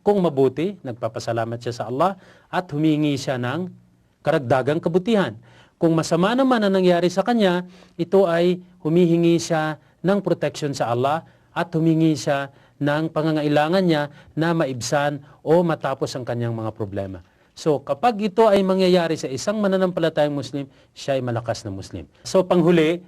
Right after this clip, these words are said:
ah, bilang isang Muslim, kami ay naniniwala sa nag-iisang Diyos, ang Allah, sa mga anghel, sa mga revelasyon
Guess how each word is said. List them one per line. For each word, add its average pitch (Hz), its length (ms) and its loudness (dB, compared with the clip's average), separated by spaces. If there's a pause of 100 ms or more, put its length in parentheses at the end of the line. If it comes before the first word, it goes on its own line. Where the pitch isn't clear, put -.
(400)
ah, 127 360 4
bilang 170 360 2
isang 160 320 -2
Muslim, 123 640 0
kami 127 280 -4
ay 131 40 -4
naniniwala 120 640 -4
sa - 160 -16
nag-iisang 107 560 -16
Diyos, 113 240 -12
ang 117 160 -12
Allah, 104 400 -4 (480)
sa - 160 -12
mga 110 240 -4
anghel, 110 480 -4 (560)
sa - 240 -10
mga 117 280 -2
revelasyon 113 600 -2